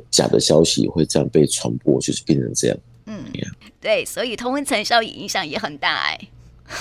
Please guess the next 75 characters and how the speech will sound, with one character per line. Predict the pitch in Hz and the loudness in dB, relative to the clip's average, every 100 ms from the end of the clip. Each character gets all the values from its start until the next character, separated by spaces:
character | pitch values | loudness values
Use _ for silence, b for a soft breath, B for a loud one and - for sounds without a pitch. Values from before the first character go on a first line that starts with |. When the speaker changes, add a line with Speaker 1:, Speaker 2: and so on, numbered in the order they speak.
| - - | -8 4
Speaker 1:
哎， | 95 82 67 - | 6 6 4 4
对， | 104 80 B B B | 6 6 B B B
所 | - 175 | 6 8
以 | 120 B B - | 6 B B 2
我 | 107 | 6
倒 | 147 147 | 8 8
觉 | 135 | 6
得 | |
这 | 131 | 6
跟 | 139 143 | 6 4
科 | - 139 | 4 6
学 | 127 110 90 | 8 8 10
一 | |
样， | 113 | 8
就 | 117 | 6
是 | 127 107 b _ _ | 4 0 b _ _
像 | - - 143 | -6 2 4
比 | 101 | 6
如 | 82 | 6
说 | 113 | 6
我 | |
们 | 90 | 6
在 | 80 104 | 6 6
做 | 110 | 6
科 | - 107 | 6 4
学 | 92 | 4
研 | 78 | 4
究 | 85 92 | 6 6
的 | 95 | 4
话， | |
刚 | 90 110 | 2 2
开 | 113 | 2
始 | 107 | 4
我 | 76 | 4
通 | 95 101 | 4 2
常 | 87 | 4
会 | 98 | 4
跟 | - 92 | 4 2
孩 | 82 | 6
子 | 85 | 6
说， | 85 87 B B | 6 2 B B
对， | - 143 | 6 8
我 | |
们 | 82 | 10
要 | 92 101 | 8 8
有 | 80 - - - - - - - - | 6 4 -2 -20 -20 -20 -20 -16 -2
假 | - 67 | 2 4
设 | 78 120 85 - - - | 6 6 6 2 -14 -12
可 | - | -2
能 | 85 | 4
会 | 92 | 6
怎 | 82 | 6
么 | |
样， | 85 | 4
可 | 98 | 4
是 | - | 4
我 | 139 | 4
们 | - 156 | 4 0
不 | 135 | 2
能 | 107 | 4
够 | 92 107 B B B - - | 4 2 B B B -12 2
觉 | 117 | 6
得 | 113 | 8
那 | 120 120 | 6 4
个， | 101 - | 2 2
那 | 120 | 2
个 | 120 101 - - | 6 6 2 -6
实 | - - 95 | 2 2 6
验 | 120 101 | 6 6
结 | 87 | 6
果 | 90 85 | 6 6
就 | - 95 | 4 2
是， | 95 - - - | 2 -2 -12 0
就 | - | 4
是 | 104 95 | 6 4